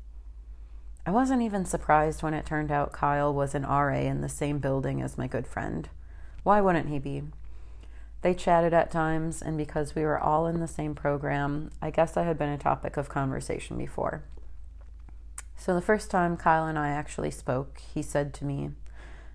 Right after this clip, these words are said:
"What don't you do?" He, the omnipresent social master of my enormous class at a Big Ten university, asked me about my busy schedule and diverse interests.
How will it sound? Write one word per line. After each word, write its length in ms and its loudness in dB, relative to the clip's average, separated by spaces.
"What 360 -2
don't 320 0
you 200 -2
do?" 460 -4
He, 380 6
the 160 4
omnipresent 800 6
social 400 4
master 440 2
of 140 2
my 140 0
enormous 760 2
class 600 2
at 120 2
a 160 0
Big 380 4
Ten 320 2
university, 960 0
asked 460 2
me 560 4
about 400 6
my 460 4
busy 340 2
schedule 520 0
and 200 0
diverse 460 0
interests. 720 -8